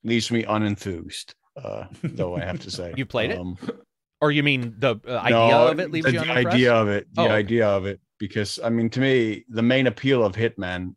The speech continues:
Speaker 1: it, it removes, like, the main appeal of Hitman, which is the learning the missions, planning them, um, like, learning, learning where everything is at that exact time, and then timing that
Speaker 2: Well, it's just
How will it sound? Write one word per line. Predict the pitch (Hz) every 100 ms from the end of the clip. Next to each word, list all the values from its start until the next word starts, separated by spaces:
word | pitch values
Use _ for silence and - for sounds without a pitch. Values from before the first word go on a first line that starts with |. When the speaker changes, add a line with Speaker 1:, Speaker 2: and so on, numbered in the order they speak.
| _
Speaker 1:
it, | 113 104
it | 127
removes, | 120 123 135 123 101 -
like, | 95 92
the | 101
main | 101 104
appeal | 90 110
of | 95
Hitman, | 92 - 85 82
which | 90 -
is | 95 - -
the | 98 - _ _ _ _ -
learning | 107 123 135 117 107
the | 101
missions, | 101 95 90 82
planning | - - 120 113 87
them, | 82 - - _ _ _ _ _ -
um, | - 76 73 - _ _ _ _ _ _ _ _ -
like, | 95 117
learning, | 117 113 113
learning | 110 110 107 92
where | 104 104
everything | 101 101 113 - 107
is | 107 101 87 -
at | 95 95
that | 92
exact | 92 - 85 78
time, | - 104 85 73
and | 80
then | 85 90
timing | - 107 107 98 87
that | 82 80 - _ _ _ _ _ _
Speaker 2:
Well, | 147 143
it's |
just | -